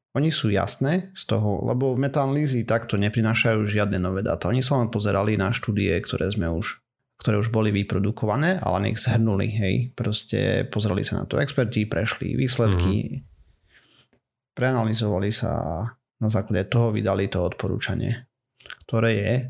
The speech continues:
Speaker 1: na z-, z-, postavené na veľa šume a pomerne slabom signále.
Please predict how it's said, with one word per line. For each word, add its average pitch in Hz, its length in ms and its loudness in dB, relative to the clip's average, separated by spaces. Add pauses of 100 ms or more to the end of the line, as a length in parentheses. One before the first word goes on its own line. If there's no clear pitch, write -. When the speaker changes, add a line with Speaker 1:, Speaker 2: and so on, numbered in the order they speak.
Speaker 1:
na 104 180 -2
z-, - 160 -4 (1500)
z-, 107 240 2 (420)
postavené 110 560 -2
na 98 220 0
veľa 101 240 2
šume 139 340 0 (380)
a 120 120 -4 (280)
pomerne 110 400 -2
slabom 101 400 0
signále. 110 560 -2